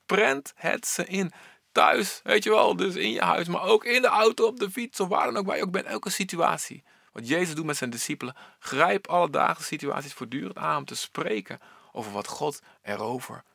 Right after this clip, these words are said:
zegt. Want nogmaals, als wij het niet doen, als God het niet door jou heen kan doen, dan doet de duivel het sowieso.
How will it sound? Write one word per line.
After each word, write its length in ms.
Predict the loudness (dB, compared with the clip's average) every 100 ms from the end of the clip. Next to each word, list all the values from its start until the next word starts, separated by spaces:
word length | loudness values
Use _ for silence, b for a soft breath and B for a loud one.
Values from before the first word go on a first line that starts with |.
| _
zegt. 480 | -10 -8 -10 -16 _ _ b b b b b b b b _ _
Want 280 | -2 -2 -2 _ _ _ _
nogmaals, 520 | -2 0 4 6 6 2 -6
als 140 | -2
wij 180 | 2 2
het 100 | 2
niet 160 | -6 -8
doen, 260 | -10 -12 _ _ _ _ _ _ _
als 160 | -6 -4
God 260 | 0 2
het 100 | 2
niet 260 | -2 -4 -4
door 140 | -2 0
jou 160 | 0
heen 180 | -2 -6
kan 180 | -6 -10
doen, 240 | -14 -16 _ _ _ _ _ _
dan 200 | -4 -4
doet 120 | -6
de 60 |
duivel 300 | -6 -4 -4
het 100 | -4
sowieso. 680 | 0 2 2 2 -6 -8 -12